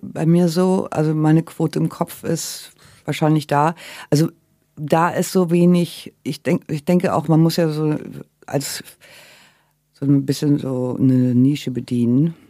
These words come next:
als Label. Also so Sachen, die es noch nicht unbedingt woanders gibt, <laughs> habe ich mir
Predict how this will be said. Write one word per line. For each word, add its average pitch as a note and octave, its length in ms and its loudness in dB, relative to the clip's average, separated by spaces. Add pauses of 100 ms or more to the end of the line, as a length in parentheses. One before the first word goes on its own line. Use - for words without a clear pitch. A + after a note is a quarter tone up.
(160)
als - 200 -10
Label. B2+ 480 -4
Also C3+ 200 -2
so C3 120 -4
Sachen, D#3 360 0
die D#3 100 -2
es C#3+ 120 -6
noch D3+ 120 4
nicht F3+ 240 2
unbedingt E3 320 2
woanders D#3+ 400 0
gibt, C3+ 280 0 (520)
<laughs> B3+ 540 -2
habe F#3+ 180 2
ich F#3+ 120 -2
mir E3+ 260 2